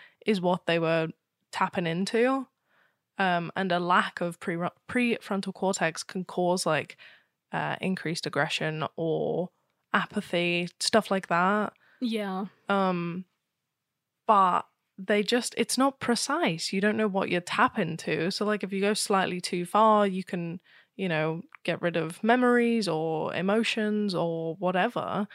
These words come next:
Speaker 1: because it's all just your brain. Like, it's just like, it's like drilling into the hole with your eye, it,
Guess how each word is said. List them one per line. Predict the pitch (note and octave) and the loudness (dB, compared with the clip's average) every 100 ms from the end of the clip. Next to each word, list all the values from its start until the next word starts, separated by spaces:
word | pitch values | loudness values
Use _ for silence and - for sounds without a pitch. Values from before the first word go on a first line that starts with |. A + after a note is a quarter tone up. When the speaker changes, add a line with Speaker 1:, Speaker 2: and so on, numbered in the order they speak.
| - _ - | -20 _ -8
Speaker 1:
because | G3 F#3+ | -4 -4
it's | G3+ - _ _ _ _ - | -4 -8 _ _ _ _ -2
all | F#3 G3 G#3 | 2 4 2
just | - G#3+ - | 0 -2 2
your | G3+ | 0
brain. | F3+ G3 B3+ E3 - | 4 4 4 2 -2
Like, | E3 E3+ - | -2 -2 -4
it's | G3 - | -6 -4
just | - G#3+ | -4 -2
like, | G#3+ G3 F3 _ _ _ _ _ _ _ _ - | 0 -2 -6 _ _ _ _ _ _ _ _ -4
it's | A3 A#3+ | 0 4
like | C4 G#3+ | 2 4
drilling | G#3 G#3 G3+ G3 | 4 4 4 2
into | G3 F#3+ | 0 2
the | F3+ | 0
hole | F#3 F3 F3+ | 4 4 4
with | F3+ | 0
your | E3 F3 | -2 -2
eye, | F3+ F3+ | -2 -2
it, | G3+ | -4